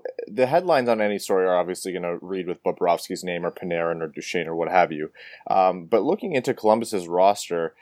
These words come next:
does this seem to be, uh, the kind of situation where they're primed to maybe pass the torch on to this next generation of players who are gonna step into the, these roles just because of expanded ice time and responsibility? I mean, you look at Ryan Murray and David Savard, that's a defensive group that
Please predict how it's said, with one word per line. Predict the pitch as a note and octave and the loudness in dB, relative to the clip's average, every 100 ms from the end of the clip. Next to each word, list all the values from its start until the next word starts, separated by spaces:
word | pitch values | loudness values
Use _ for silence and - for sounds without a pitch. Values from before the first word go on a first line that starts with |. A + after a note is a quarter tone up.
| - _ | -20 _
does | - A#2+ | 0 0
this | A#2+ A#3 | 2 0
seem | A#3 G#3 | 0 -2
to | E3+ | 0
be, | D3+ C3+ C3 | 2 4 4
uh, | G#2+ G#2 | 4 2
the | G2+ | 2
kind | - A2+ | 0 -2
of | |
situation | A2+ G#2 G2+ G2 - G2 | -2 -2 2 2 0 0
where | F#2 | 0
they're | F2 G2+ | 4 4
primed | G#2 - G#2 F#2+ G2 G2+ G2 | 4 0 2 4 4 0 -4
to | - - F#2+ F2+ F2+ E2+ _ _ _ - | -8 -6 -2 0 0 -4 _ _ _ -6
maybe | G2+ G2 | -4 -4
pass | F#2 - G2+ G2+ - | -4 2 4 4 0
the | |
torch | G2 - G2+ F#2 | -6 2 2 4
on | F#2 F#2 | 0 0
to | F2+ | -4
this | F2 F#2 - | -4 -2 -2
next | F2+ - | -4 -4
generation | - F#2 F2+ F2+ F#2 | -4 -2 0 -2 -4
of | E2 | -4
players | - F2 F2 | 0 0 0
who | G2 E2+ E2+ - | 0 -2 -4 -2
are | F#2+ | 0
gonna | G2 G#2+ | 2 2
step | - A#2 G2 | 2 2 4
into | A2+ G#2+ | 2 0
the, | F#2+ F2+ - | 0 0 0
these | D2+ F#2+ E2+ | -6 -6 -4
roles | F2+ G#2+ G2 | 4 4 4
just | - F2 | 0 -8
because | F2+ F2+ | -4 -2
of | E2 | -4
expanded | E2 - G2 F2+ D2+ | -4 -2 -2 0 2
ice | F2 F#2 | 0 0
time | - E2+ | -2 -2
and | E2 | -4
responsibility? | D#2+ - F2+ - E2+ G2 E2 D#2+ - _ _ _ - | -4 -2 -2 0 6 6 6 2 -6 _ _ _ -8
I | G2+ | -4
mean, | G#2 | -2
you | A2 | 2
look | A#2 C#3 | 2 4
at | G#2+ G2 | 2 2
Ryan | G2 G2+ G#2+ G2 | 2 2 2 0
Murray | F#2+ G2+ G2 | 0 0 0
and | |
David | F#2 F#2+ E2+ | 0 -2 -2
Savard, | - E2 G2+ G2 F2 | -8 2 4 4 6
that's | G#2 - | 4 4
a | F#2+ | 0
defensive | F2 F#2 - F#2+ F2 D#2+ | 2 0 0 -2 -2 -6
group | - F#2 - | 0 0 2
that | E2+ E2 | 2 0